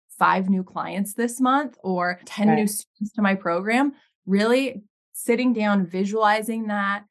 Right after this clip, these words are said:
Speaker 1: you know, writing down, like, how you're gonna help them, how you're gonna be of service to them, the qualities that they have, right? Getting into that energy and then asking yourself, like, "What action feels good to take?" And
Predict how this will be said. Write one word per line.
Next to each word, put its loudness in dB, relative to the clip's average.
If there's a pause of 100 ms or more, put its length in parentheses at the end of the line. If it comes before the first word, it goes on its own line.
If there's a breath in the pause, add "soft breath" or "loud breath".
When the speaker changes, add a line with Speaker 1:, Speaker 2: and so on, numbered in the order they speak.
(140)
Speaker 1:
you -2
know, 0
writing -2
down, -4
like, -8
how 0
you're -6
gonna -6
help -8
them, -2
how -4
you're -2
gonna -4
be -2
of -6
service -4
to -4
them, 2
the -4
qualities 0
that -8
they -10
have, 0
right? -4 (240 soft breath)
Getting 2
into 2
that 4
energy -6 (320 soft breath)
and 6
then 6
asking -2
yourself, -2
like, -10 (220)
"What 2
action -2
feels 2
good -2
to -6
take?" -6 (440 soft breath)
And 2